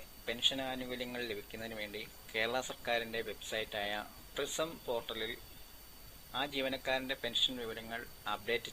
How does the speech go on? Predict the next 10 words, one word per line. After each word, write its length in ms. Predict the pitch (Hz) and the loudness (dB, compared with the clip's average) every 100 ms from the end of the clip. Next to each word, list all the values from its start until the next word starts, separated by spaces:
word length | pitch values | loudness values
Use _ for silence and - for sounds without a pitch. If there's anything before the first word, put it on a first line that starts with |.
| - | 2
ചെയ്യേണ്ടതുണ്ട്. 520 | 101 98 95 90 87 147 - - - - | 2 2 -2 -4 -4 -6 -8 -12 -12 -2
അതിനായിട്ട് 300 | 143 160 160 156 | 2 2 2 0
നമ്മൾ 160 | 143 139 | -2 0
കുറച്ച് 340 | 135 131 - 143 | 0 0 4 6
കാര്യങ്ങൾ 400 | 123 120 117 120 120 - 110 107 | 8 6 6 -2 -4 -6 -6 -4
മനസ്സിലാക്കാൻ 440 | 107 113 113 117 110 | -2 0 0 0 -2
വേണ്ടിയിട്ടാണ് 380 | 107 101 98 98 | -6 -4 -4 -2
ഈ 40 | 98 | -4
ഒരു 80 | 98 95 | -4 -4
വീഡിയോ 280 | 92 92 | -2 -4